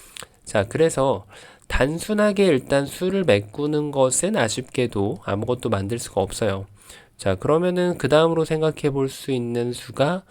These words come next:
어, 메꿔가는 것과 비슷한 유형의 수인 여기를 늘어가는 것을 볼 수가 있겠죠. 이 수의 의도는 다분합니다.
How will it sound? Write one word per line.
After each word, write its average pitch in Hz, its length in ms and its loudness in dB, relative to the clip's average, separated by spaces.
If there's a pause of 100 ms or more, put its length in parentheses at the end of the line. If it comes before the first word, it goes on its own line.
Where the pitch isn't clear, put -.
(420)
어, 98 420 2
메꿔가는 170 720 4
것과 131 360 2
비슷한 190 640 -2
유형의 113 440 2
수인 139 400 -2
여기를 104 460 0
늘어가는 151 520 2
것을 123 280 -2
볼 113 180 -2
수가 110 220 -2
있겠죠. 98 420 -6 (640)
이 127 120 -2
수의 208 320 2
의도는 147 380 0
다분합니다. 117 680 -2